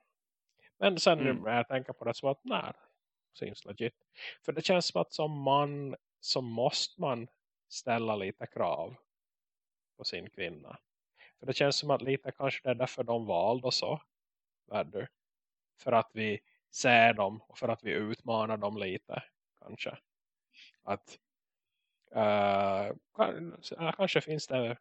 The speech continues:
Speaker 1: kvinnor som vill ha liksom män som är väldigt så här, "Det är okej." Eh, men jag tror ju de flesta kvinnor vill liksom att, vill vara liksom sexiga och driva sin man liksom lite tokig. Och jag tror att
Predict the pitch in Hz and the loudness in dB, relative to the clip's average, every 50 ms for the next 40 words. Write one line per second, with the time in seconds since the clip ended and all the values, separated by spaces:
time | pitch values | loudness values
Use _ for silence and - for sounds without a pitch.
0 | _ _ - 131 123 123 117 - - 110 107 120 139 139 127 123 127 110 104 107 | _ _ 0 0 2 2 0 0 0 0 0 0 2 2 4 4 4 4 2 0
1 | - - 107 110 110 107 98 95 107 - - 107 101 104 104 95 95 110 - - | -4 -4 -4 -4 -2 -2 -4 -4 -6 -8 -8 -6 -4 -4 -4 -6 -6 -8 -6 -4
2 | 101 113 113 117 113 120 131 131 131 135 135 135 135 135 127 - - - - 82 | -4 -4 -4 -4 0 2 4 4 6 6 6 6 4 4 2 -2 -6 -6 -6 -6
3 | 85 - 120 - _ _ _ - - - - - - - _ _ - - 113 113 | -4 -6 -8 -10 _ _ _ -20 -20 -20 -20 -20 -20 -20 _ _ -2 2 4 6
4 | 110 110 104 98 - - - - - - _ _ 107 120 131 131 131 131 127 127 | 6 6 6 4 2 -2 -6 -14 -20 -20 _ _ -4 0 2 2 2 0 -2 -4
5 | 123 113 117 123 117 - _ - - 123 - - 170 165 160 156 156 151 143 139 | -4 -4 -6 -8 -10 -14 _ -16 -14 -14 -8 -4 -2 0 2 2 2 2 0 -2
6 | - - 139 - - - 143 139 - - 135 131 131 127 127 113 131 156 202 202 | -2 -4 -4 -4 -2 -2 -2 -2 -2 -2 -4 -2 -2 -2 0 0 2 2 2 0
7 | 147 120 107 - - - 101 101 92 87 - _ _ _ _ _ _ - 92 90 | 0 -2 -2 -2 -2 -2 -2 -4 -6 -10 -16 _ _ _ _ _ _ -10 -10 -10
8 | - _ - - - - _ _ _ _ _ _ _ _ _ _ _ _ - 110 | -10 _ -16 -16 -16 -18 _ _ _ _ _ _ _ _ _ _ _ _ -12 -4
9 | 127 165 180 196 175 143 120 110 - - 107 110 - - 101 98 - - - - | 0 0 2 2 2 2 2 0 -2 -6 -8 -6 -2 -2 0 0 -2 -4 -8 -10
10 | 101 87 95 95 98 98 104 98 87 85 92 - - - 73 90 98 95 - - | -6 -4 -2 -2 -2 -2 -4 -6 -6 -6 -8 -6 -6 -6 -6 -8 -10 -14 -14 -8
11 | 101 107 90 71 60 87 80 69 - - - 101 82 73 - - 98 - - 71 | -4 -4 -2 -4 -4 -8 -14 -14 -12 -12 -12 -10 -10 -12 -12 -12 -14 -12 -12 -12
12 | 71 69 - _ - - 104 110 117 - - 131 123 120 120 120 117 | -12 -12 -14 _ -12 -8 -6 -6 -6 -6 -6 -4 -4 -2 0 -2 -2